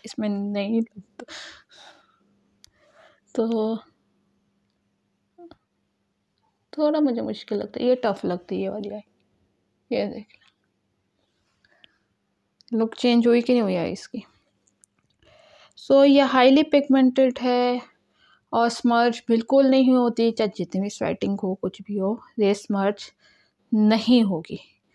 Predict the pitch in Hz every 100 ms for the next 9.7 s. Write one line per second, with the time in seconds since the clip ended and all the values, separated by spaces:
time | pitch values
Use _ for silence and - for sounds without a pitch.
0 | _ _ _ - 226 220 226 214 247 262
1 | 330 339 277 - - 226 240 320 - -
2 | 185 185 - 208 - 294 294 285 277 277
3 | 277 - _ _ _ _ _ - 226 214
4 | 214 208 220 208 220 202 220 233 247 262
5 | 262 254 240 247 - - _ _ _ _
6 | _ 214 208 - 214 196 226 208 202 214
7 | 233 220 220 214 214 208 202 202 202 -
8 | 208 196 185 - - - 185 _ - -
9 | - 233 226 220 214 214